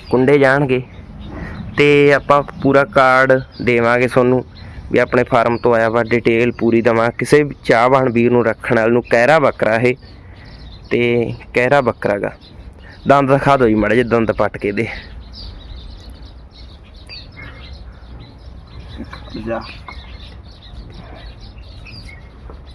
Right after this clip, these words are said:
Speaker 1: ਆਹ ਦੇਖੋ ਜੀ, ਬਿਲਕੁਲ ਕਹਿਰਾ ਦੁੱਧ ਦੇ ਦੰਦ ਹੈ ਹਲੇ, ਤੇ ਪੂਰੀ ਚੌੜੀ ਹੱਡੀ ਦਾ ਬੱਕਰਾ ਗਾ। ਦੇਖ ਲਓ,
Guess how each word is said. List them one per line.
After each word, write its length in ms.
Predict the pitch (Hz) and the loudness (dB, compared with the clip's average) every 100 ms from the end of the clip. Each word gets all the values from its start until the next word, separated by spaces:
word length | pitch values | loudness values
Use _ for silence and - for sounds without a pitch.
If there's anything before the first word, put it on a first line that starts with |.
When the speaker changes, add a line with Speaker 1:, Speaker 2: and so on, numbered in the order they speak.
| - - - - - - 131 | -20 -20 -20 -20 -20 -6 -2
Speaker 1:
ਆਹ 140 | 127 | -2
ਦੇਖੋ 280 | 107 - 107 | -2 -4 -4
ਜੀ, 120 | 110 - - - - - - - - - - - | -6 -10 -20 -20 -20 -20 -20 -20 -20 -20 -8 -2
ਬਿਲਕੁਲ 300 | 123 - 131 | -2 -2 -2
ਕਹਿਰਾ 360 | 123 113 135 | 0 0 0
ਦੁੱਧ 260 | 120 123 113 | 0 -2 0
ਦੇ 100 | 143 | 0
ਦੰਦ 300 | 127 113 110 | 2 0 0
ਹੈ 80 | 120 | 0
ਹਲੇ, 220 | 127 127 - - - - - - - - - - - | 0 -2 -6 -20 -20 -20 -20 -20 -20 -20 -20 -20 -2
ਤੇ 120 | 139 131 - - 139 | -2 -2 -10 -8 -6
ਪੂਰੀ 260 | 139 139 143 | -2 0 0
ਚੌੜੀ 400 | 139 127 127 131 | 2 2 2 0
ਹੱਡੀ 260 | 135 120 127 | 0 0 2
ਦਾ 180 | 127 123 - - - | 0 0 -10 -20 -6
ਬੱਕਰਾ 380 | 120 - - 131 | -6 -2 -2 0
ਗਾ। 100 | 127 - - - - - - - - - - - - - - - - - - - - - - - - | 0 -4 -14 -18 -18 -18 -16 -16 -16 -18 -20 -20 -20 -20 -20 -20 -20 -20 -20 -18 -20 -18 -18 -18 -6
ਦੇਖ 240 | 127 123 123 | -2 -2 -2
ਲਓ, 180 | 131 | -4